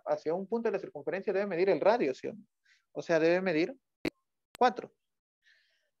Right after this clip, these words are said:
Entonces, mira, lo vamos a hacer de dos formas.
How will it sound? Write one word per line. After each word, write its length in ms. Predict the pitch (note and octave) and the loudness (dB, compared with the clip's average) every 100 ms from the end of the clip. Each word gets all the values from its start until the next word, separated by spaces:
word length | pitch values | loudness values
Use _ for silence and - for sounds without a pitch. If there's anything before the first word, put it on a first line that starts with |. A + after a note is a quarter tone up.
| _ _ | _ _
Entonces, 580 | A#3+ C4 F3+ - - _ _ _ _ _ _ | -2 0 -2 -6 -20 _ _ _ _ _ _
mira, 200 | B3 G#3+ F#3+ | -2 0 2
lo 120 | A#3 | 2
vamos 180 | E4 E4 | 2 -2
a 60 | |
hacer 200 | B3 C4+ | -2 2
de 80 | B3+ | 4
dos 240 | A3+ A3+ | 4 2
formas. 260 | F3+ B2+ - | -2 -4 -8